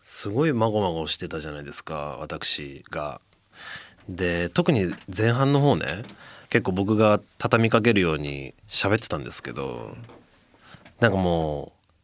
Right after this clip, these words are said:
う、わけわかんなくなっちゃってたんですよ、あの時。話してる時。で、相槌ってあるじゃないですか。で、普段このラジオは、あの、一人で喋ってますから、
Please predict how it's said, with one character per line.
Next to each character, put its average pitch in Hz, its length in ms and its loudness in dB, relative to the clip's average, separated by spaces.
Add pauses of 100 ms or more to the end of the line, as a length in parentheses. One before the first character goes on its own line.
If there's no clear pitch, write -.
う、 - 40 4
わ 190 60 8
け 196 80 4
わ 196 80 4
か 240 80 6
ん 247 60 2
な 240 80 4
く - 60 8
な 107 60 8
っ 95 40 4
ち - 60 -2
ゃ - 20 2
っ 85 40 -4
て - 60 -8
た 90 80 -6
ん 73 60 -4
で - 60 -6
す - 120 -2
よ、 - 220 -8 (320)
あ 87 100 0
の 82 80 -6
時。 80 340 -8 (1160)
話 98 260 2
し - 40 2
て 90 40 0
る 82 60 -4
時。 - 360 -12 (400)
で、 92 600 2 (380)
相 226 300 6
槌 208 600 0 (420)
っ - 20 -16
て 76 280 -8 (140)
あ 98 100 2
る 85 80 -2
じ 78 80 -6
ゃ - 20 -8
な 71 80 -8
い 58 60 -12
で 58 80 -12
す - 100 -8
か。 - 260 -10 (800)
で、 113 140 4
普 240 140 4
段 143 280 4
こ 123 140 2
の 170 460 6
ラ 175 120 6
ジ 117 160 2
オ 80 120 2
は、 76 240 -2
あ - 20 -6
の、 60 880 -12
一 - 80 -6
人 190 200 4
で 98 40 4
喋 80 200 0
っ - 20 -10
て - 160 -10
ま 67 80 -6
す - 100 -4
か - 80 -10
ら、 50 340 -10